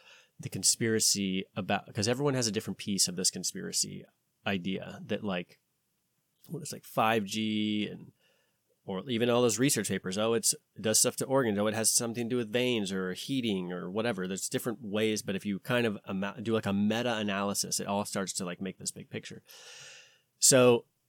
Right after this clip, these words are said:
um, let me see, where was I here? The length was chosen because it was half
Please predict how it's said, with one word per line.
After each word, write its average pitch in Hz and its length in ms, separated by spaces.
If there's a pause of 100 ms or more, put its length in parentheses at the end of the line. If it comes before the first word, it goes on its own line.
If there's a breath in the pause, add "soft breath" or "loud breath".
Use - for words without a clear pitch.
(380)
um, 110 520
let 117 100
me 120 80
see, 104 160
where 104 120
was 101 200
I 101 100
here? 110 540 (480)
The 120 100
length 151 240
was 196 160
chosen 123 340
because 110 300
it 113 60
was 110 160
half - 720